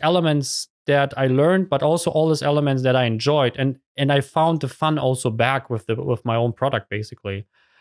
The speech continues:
And, and that was something that, that I still believe is very important nowadays, is yes, you can find people that help you or companies that help you with whatever marketing distribution,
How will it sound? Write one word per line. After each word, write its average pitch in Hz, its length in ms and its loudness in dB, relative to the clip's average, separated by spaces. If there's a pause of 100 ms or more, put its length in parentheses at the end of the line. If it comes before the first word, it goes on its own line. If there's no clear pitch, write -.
(200)
And, 147 220 2
and 151 180 2
that 214 160 2
was 214 160 2
something 190 360 2
that, 156 160 2
that 151 220 0
I 147 360 2
still 175 320 0
believe 139 440 2
is 127 180 -4
very 143 180 2
important 135 420 0
nowadays, 127 520 2
is 135 260 -4 (380)
yes, 196 480 0
you 160 100 -8
can 196 340 0
find 180 420 -2
people 175 260 -2
that 135 160 2
help 190 280 0
you 185 100 2
or 139 120 2
companies 175 640 -2
that 131 160 -2
help 143 260 -2
you 165 100 2
with 127 240 0
whatever 135 300 2
marketing 135 460 -2
distribution, 143 600 -4